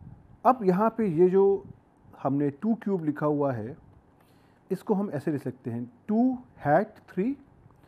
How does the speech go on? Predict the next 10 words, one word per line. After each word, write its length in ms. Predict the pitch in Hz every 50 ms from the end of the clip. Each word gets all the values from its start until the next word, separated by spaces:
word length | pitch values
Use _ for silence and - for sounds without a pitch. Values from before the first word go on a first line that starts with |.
| _ - - - - - -
ये 60 | 165 160
जो 120 | 160 180
हैट 340 | - - 165 202 269 277 -
है 340 | 214 196 202 226 226 - 151
ये 140 | 151 175 196
आपकी 360 | 190 156 151 151 151 - 185 180 175
एक, 220 | 170 170 165 170 175
अ, 1700 | 156 151 147 143 139 131 127 123 123 127 _ _ _ _ _ _ _ _ _ - - _ _ _ _ _ _ _ _ _ _ _ -
कीबोर्ड 380 | - 208 226 175 165 165 156 156
में 200 | 170 190 196